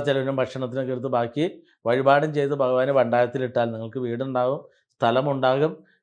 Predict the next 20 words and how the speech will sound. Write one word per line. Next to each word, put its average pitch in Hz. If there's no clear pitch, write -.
ഗവൺമെന്റ് 131
ജോലി, 139
വിദേശ 127
ജോലി, 131
അങ്ങനെ 127
എല്ലാം 135
സാധിക്കും. 156
അതേപോലെ 143
തന്നെ 156
കാവടി, 143
ഭഗവാന് 127
കാവടി 123
എടുത്ത് 123
വയ്ക്കാം. 135
അപ്പോൾ 151
എല്ലാ 165
വഴിപാടുകളും 120
ഷഷ്ടിയുടെ 113
അന്ന് 110
ചെയ്യാം. 101